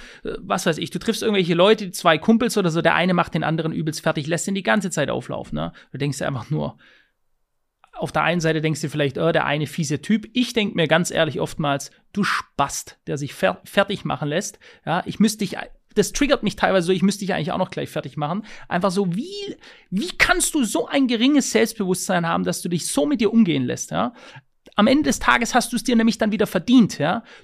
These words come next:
Du machst dich selbst zum Opfer. Denn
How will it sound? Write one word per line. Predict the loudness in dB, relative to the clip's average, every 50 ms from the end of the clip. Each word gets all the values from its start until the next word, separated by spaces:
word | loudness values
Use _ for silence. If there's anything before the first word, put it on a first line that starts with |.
| -20 _ _
Du | 6 6 8 6 2 0 0
machst | 4 4 6 4 4 0 -6 -6 0 2
dich | 4 4 4 0
selbst | -4 -2 2 6 6 6 6 4 -2 -10 -12 -14 -12 _
zum | 2 4 6 6 6 6 4 0
Opfer. | -2 -2 -2 0 0 0 0 0 -4 -14 -20 -20 -20 -10 _ 2
Denn | 4 4 4 0 -4